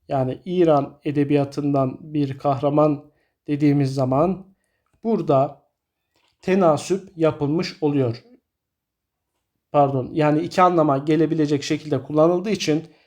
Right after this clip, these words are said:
tevriye yapılmış oluyor. Aynı zamanda Ferhat, Hüsrev ve Şirin'de telmihin yanı sıra tenasüp unsuru da vardır. Hatta Ferhat,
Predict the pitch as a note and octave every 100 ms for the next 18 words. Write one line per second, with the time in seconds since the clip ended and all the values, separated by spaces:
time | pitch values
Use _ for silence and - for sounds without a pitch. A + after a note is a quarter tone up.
0 | _ _ _ _ - F3 F#3+ E3+ D3+ C#3+
1 | C#3+ D3 C3+ C3 - E3 F3 E3+ E3+ -
2 | - _ _ _ _ _ _ - F#3 G#3+
3 | G3+ F3+ D3+ C3+ D#3 E3+ - F#3+ D#3 D3+
4 | C3+ - - - F3 - E3 D3+ C#3+ C#3+
5 | - G3+ F#3+ D#3 C3 B2+ C3 - _ _
6 | - F#3 G3 E3+ G#3 F3+ D#3+ G3 - C#3
7 | B2 - _ _ - E3+ G3+ F#3 F3 E3+
8 | E3 - E3 D#3+ E3 D3+ C#3+ D#3 D3+ D#3
9 | D#3 C#3+ C#3 _ _ - G3+ G3+ D3 B2+
10 | - F3+ F#3+ D3+ C#3 -